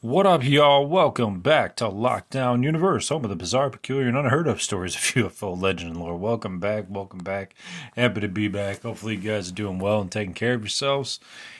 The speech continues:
It is a Tuesday here in America. Hopefully, uh, you guys are doing well and trying to get through this week.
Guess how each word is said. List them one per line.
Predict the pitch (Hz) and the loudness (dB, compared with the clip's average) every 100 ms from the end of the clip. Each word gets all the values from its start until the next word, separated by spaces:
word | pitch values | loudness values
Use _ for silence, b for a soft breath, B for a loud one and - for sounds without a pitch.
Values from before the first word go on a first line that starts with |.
| B | B
It | 151 | -6
is | 165 143 | -4 -4
a | 131 | -2
Tuesday | 170 202 160 185 151 | 0 0 0 0 2
here | 143 190 | 2 2
in | 175 | 0
America. | 165 196 202 185 208 | 0 0 -2 0 0
Hopefully, | 220 156 147 - 160 147 147 | 2 0 -4 -4 -2 -2 2
uh, | 131 135 131 127 | 2 2 0 -4
you | 135 | -6
guys | 127 131 113 | -2 -2 -2
are | |
doing | 113 131 120 | -2 0 0
well | 117 139 147 | 2 2 2
and | 127 | -2
trying | 139 139 | -4 -6
to | 117 | -6
get | 139 | -8
through | - - 147 | -10 -12 -8
this | 131 123 | -8 -10
week. | 107 120 180 180 | -8 -6 -6 -8